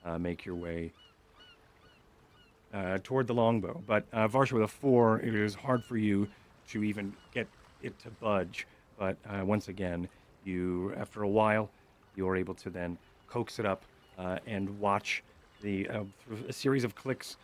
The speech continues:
you are able to, uh, at least get it familiar with you as, uh, it does calm down and you are able to make your way, uh, toward the longbow. Uh, soaring of, on the,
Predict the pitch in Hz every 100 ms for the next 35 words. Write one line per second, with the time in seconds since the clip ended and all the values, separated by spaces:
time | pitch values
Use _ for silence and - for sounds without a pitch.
0 | - - 113 110 110 110 107 110 - 113
1 | 104 98 101 - - - 101 98 95 95
2 | 98 - - - 131 117 113 123 127 -
3 | - - 110 107 - _ _ _ _ -
4 | - 123 107 110 135 156 175 - 185 185
5 | 202 - 120 113 107 107 101 - _ _
6 | _ 98 98 95 92 95 113 - 98 98
7 | 113 98 92 92 90 87 - 113 98 92
8 | 95 _ - 101 95 92 98 101 98 92
9 | 95 90 - 90 87 85 _ _ _ _
10 | _ - 87 85 110 98 92 90 90 92
11 | 87 - - _ - - _ _ _ 101
12 | 104 - 160 156 151 156 139 127 120 -
13 | 123 120 117 110 110 110